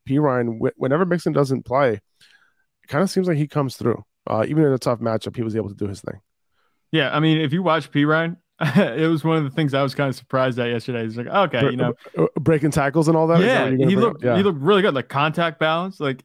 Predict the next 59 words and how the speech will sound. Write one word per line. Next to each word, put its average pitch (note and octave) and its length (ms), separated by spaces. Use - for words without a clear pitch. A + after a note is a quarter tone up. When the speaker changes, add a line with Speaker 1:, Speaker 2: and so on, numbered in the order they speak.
Speaker 2:
it F3+ 60
Speaker 1:
Mm-hmm. F3+ 120
Speaker 2:
wasn't G#3 400
elite, G3+ 580
but E3+ 140
it D#3+ 60
was C#3+ 100
just C#3+ 160
like, D#3 240
"Okay, A#2+ 500
this F3 140
guy's F3 220
definitely, D3+ 360
he's C#3 140
not E3+ 160
taking D3+ 240
lightly C3 340
the A2+ 120
fact A#2 200
that A2+ 140
he's C3 100
getting A#2 200
the G2 60
start A2+ 280
today," F#2 200
you G#2+ 60
know? G2 160
He A2 60
Speaker 1:
Nope. C3+ 80
Speaker 2:
was D#3+ 120
out E3 160
there E3+ 100
to D#3 80
play D3+ 220
football, C#3 500
and A2+ 140
he A2+ 60
did. G#2+ 280
And A2+ 100
he B2+ 60
turned D#3+ 260
in E3 60
a D#3 60
good C#3+ 180
fantasy C#3 300
performance. G#2+ 480
I, C3+ 120
I C#3+ 200
was, F3+ 340
you C3+ 60
know, B2+ 120
pleasantly C#3+ 420
surprised B2 440
by G#2+ 100
that. G2 200
I've G3 200
seen D#3+ 260
him B2 120
play, G#2+ 340